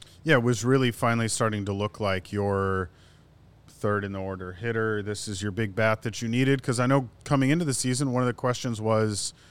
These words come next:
how are you going to f-, make up for Jose Abreu's absence on offense? And so some of that was, well, you're gonna need guys like Eloy to, to s-, to step up. And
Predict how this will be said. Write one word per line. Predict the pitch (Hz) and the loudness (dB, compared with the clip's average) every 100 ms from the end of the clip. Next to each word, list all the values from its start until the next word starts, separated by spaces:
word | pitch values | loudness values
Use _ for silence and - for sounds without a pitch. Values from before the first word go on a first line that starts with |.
| - - - | -20 -20 -20
how | - 113 117 | -2 0 2
are | 110 | 2
you | 107 107 | 0 0
going | 113 110 | 0 0
to | 104 | -2
f-, | - - | -8 -6
make | 113 113 113 | 0 0 2
up | 120 - | -2 -2
for | - 107 | -4 -4
Jose | 104 110 107 | 0 -2 0
Abreu's | 101 92 101 101 98 95 - - - - - - - - | -2 -2 -2 -2 -2 -2 -2 -4 -6 -20 -20 -20 -20 -6
absence | 110 120 - 135 127 - | 0 0 0 -2 -2 0
on | 117 | 0
offense? | 110 120 - 135 156 - | 0 -2 -2 -6 -6 -8
And | 107 101 | -8 -6
so | 117 110 104 - - | -4 -4 -4 -10 -16
some | - - 127 | -4 0 2
of | 123 | 4
that | 113 120 104 | 4 4 2
was, | 110 113 107 90 | 0 0 0 -6
well, | 95 104 | -4 -2
you're | 110 | -2
gonna | 117 113 | -2 -2
need | 120 120 | 0 0
guys | 113 110 107 | 2 2 2
like | 107 107 | -2 -2
Eloy | 101 104 104 | -2 0 0
to, | 101 92 - - - | -2 -4 -8 -20 -12
to | - | -6
s-, | 95 - - - - | -4 -6 -8 -20 -12
to | 104 | -12
step | - 113 101 131 | -6 -4 -2 0
up. | 135 104 - - - - - 123 | 2 0 -6 -20 -20 -20 -10 0
And | 123 120 113 | 2 4 0